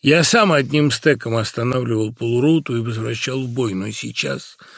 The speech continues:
русский солдат потерял представление, за что он воюет, потерял уважение к войне, потерял уважение ко всему, с чем связана эта война, к государству, к родине,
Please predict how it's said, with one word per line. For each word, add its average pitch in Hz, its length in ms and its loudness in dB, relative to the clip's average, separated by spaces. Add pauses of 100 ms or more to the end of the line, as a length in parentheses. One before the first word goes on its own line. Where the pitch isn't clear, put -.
(260)
русский 151 380 0
солдат 147 480 2
потерял 147 420 -2
представление, 135 680 -2
за 131 140 -4
что 127 200 -6
он 135 100 -4
воюет, 143 420 -4
потерял 135 400 -4
уважение 139 500 -4
к - 80 -18
войне, 147 480 0
потерял 151 460 0
уважение 156 680 0
ко 123 160 -6
всему, 170 380 0
с - 40 -4
чем 135 280 -2
связана 175 680 0
эта 113 240 -4
война, 104 400 -2
к 80 60 -10
государству, 117 720 -4
к 101 80 -12
родине, 117 520 -2